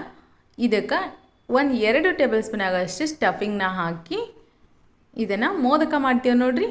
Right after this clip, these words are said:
ಆ ಥರ ರೆಡಿ ಮಾಡ್ಕೋಬೇಕಾಗ್ತೈತ್ರಿ. ನೋಡ್ರಿ,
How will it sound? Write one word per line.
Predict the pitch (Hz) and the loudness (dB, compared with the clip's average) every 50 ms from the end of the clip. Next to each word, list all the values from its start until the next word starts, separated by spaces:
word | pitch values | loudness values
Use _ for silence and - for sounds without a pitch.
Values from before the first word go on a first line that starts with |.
| - - - - - - 247 | -4 -10 -16 -10 -2 0 0
ಆ | 269 254 254 | 0 2 0
ಥರ | 262 190 170 233 302 349 | 0 2 2 2 2 2
ರೆಡಿ | 349 302 285 254 247 | 2 2 2 2 2
ಮಾಡ್ಕೋಬೇಕಾಗ್ತೈತ್ರಿ. | 214 - 247 202 180 180 165 - 170 165 - 175 165 170 - 165 165 160 - - - _ _ _ _ _ _ _ _ _ _ _ _ _ _ _ _ _ _ _ _ _ _ _ _ _ _ _ _ _ _ _ _ _ _ _ _ _ - - - - - _ - _ _ _ _ _ _ _ _ _ _ - _ - - _ _ _ _ _ _ _ _ _ _ _ _ _ _ _ _ _ _ _ _ _ _ _ _ _ _ _ _ _ _ _ _ _ _ _ _ _ _ _ 220 190 | 2 0 -2 -2 -4 -2 -4 -4 -4 -4 -4 -6 -6 -6 -6 -8 -8 -8 -12 -20 -20 _ _ _ _ _ _ _ _ _ _ _ _ _ _ _ _ _ _ _ _ _ _ _ _ _ _ _ _ _ _ _ _ _ _ _ _ _ -20 -20 -20 -20 -20 _ -20 _ _ _ _ _ _ _ _ _ _ -20 _ -20 -20 _ _ _ _ _ _ _ _ _ _ _ _ _ _ _ _ _ _ _ _ _ _ _ _ _ _ _ _ _ _ _ _ _ _ _ _ _ _ _ -8 -8
ನೋಡ್ರಿ, | 165 156 156 220 | -8 -6 -4 -6